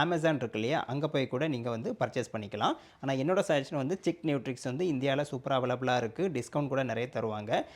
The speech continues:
என்னோட கோடு ஆஸ்க் டாக்டர் டென் அப்படின்னு இருக்கும். இதை நீங்க யூஸ் பண்ணி அடிஷனல் டிஸ்கவுண்ட் வந்து சிக் நியூட்ரிக்ஸ்ல நீங்க வந்து வாங்கிக்கலாம். இப்ப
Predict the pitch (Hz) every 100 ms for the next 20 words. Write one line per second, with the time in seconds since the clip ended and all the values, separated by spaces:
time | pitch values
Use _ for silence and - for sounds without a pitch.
0 | - 139 156 170 170 139 135 196 - 127
1 | 135 156 - 139 123 143 - 160 156 131
2 | 117 - 120 131 127 110 113 185 - 131
3 | 139 139 135 131 - 127 113 175 - -
4 | 143 190 - 226 175 127 - 139 120 113
5 | 117 220 - 170 156 131 - 113 - 139
6 | 120 113 110 113 370 - - - - 123
7 | 107 - 104 - - 175 160